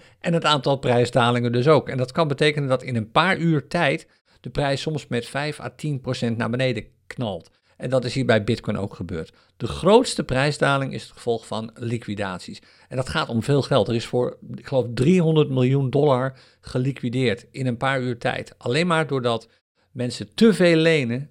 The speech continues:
om daar vervolgens bitcoin mee te kopen, omdat ze denken dat het nog veel verder stijgt. Het is een veredelde soort van fomo.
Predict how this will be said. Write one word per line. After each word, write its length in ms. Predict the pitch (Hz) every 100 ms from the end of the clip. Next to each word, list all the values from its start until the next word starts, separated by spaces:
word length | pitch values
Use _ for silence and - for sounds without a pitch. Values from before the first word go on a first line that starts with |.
| _
om 180 | - 127
daar 160 | 127 120
vervolgens 340 | 117 117 107
bitcoin 340 | 120 147 156 143
mee 160 | 139
te 80 | 131
kopen, 380 | 127 127 127 -
omdat 260 | 135 120
ze 80 | -
denken 300 | 117 127 131
dat 140 | 120 117
het 100 | 107
nog 160 | 104
veel 200 | - 107
verder 260 | - 110 95
stijgt. 280 | - 87 -
Het 80 |
is 100 | 117
een 160 | 127 156
veredelde 580 | - 185 202 202 175 160
soort 360 | - 147 143
van 240 | - 127 117
fomo. 640 | - 165 160 123 107 127